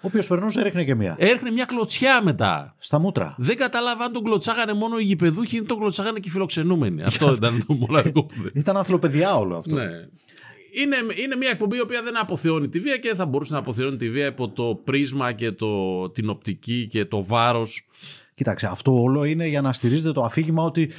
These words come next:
Speaker 1: να, συμβαίνουν και έξω αυτά.
Speaker 2: Ναι, ναι,
Speaker 1: Και αλλού.
Speaker 2: ναι, ναι, τα διαβάσαμε
Speaker 1: Δεν είμαστε
Speaker 2: αυτά.
Speaker 1: εμείς μο-,
Speaker 2: Ναι.
Speaker 1: οι μοναδικοί
Speaker 2: Ναι, ναι,
Speaker 1: κάφροι
Speaker 2: ναι,
Speaker 1: και
Speaker 2: ναι.
Speaker 1: χούλιγκανς και τα λοιπά.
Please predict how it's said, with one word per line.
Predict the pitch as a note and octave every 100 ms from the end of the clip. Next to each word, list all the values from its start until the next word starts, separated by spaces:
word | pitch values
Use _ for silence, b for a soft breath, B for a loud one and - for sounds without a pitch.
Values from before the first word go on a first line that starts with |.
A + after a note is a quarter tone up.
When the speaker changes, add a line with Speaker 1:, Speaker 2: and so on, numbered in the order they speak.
| B
Speaker 1:
να, | F3 A3+ A#3+ - _
συμβαίνουν | - A3 G#3+ B3 A#3
και | - B3
έξω | B3 F#3+
αυτά. | A2
Speaker 2:
Ναι, | C3 D3 B2
ναι, | G2
Speaker 1:
Και | G2
αλλού. | G3 A3 B3 B3
Speaker 2:
ναι, |
ναι, | F#3+
τα | G2+
διαβάσαμε | G2 F#2 G#2+ A#3
Speaker 1:
Δεν | C4
είμαστε | C4 B3
Speaker 2:
αυτά. | A#3+
Speaker 1:
εμείς | G3 C#3+
μο-, | A2 A2
Speaker 2:
Ναι. | A2+
Speaker 1:
οι | B2+
μοναδικοί | C#3+ C#3 A#2+ A#2+ B2+ G#2+
Speaker 2:
Ναι, |
ναι, | G2+
Speaker 1:
κάφροι | E2+ G#2+ G#2
Speaker 2:
ναι, | F2+
Speaker 1:
και | F#2
Speaker 2:
ναι. |
Speaker 1:
χούλιγκανς | E2+ F#2 F2 F2 E2
και | -
τα | F#2 F2+
λοιπά. | D#2 E2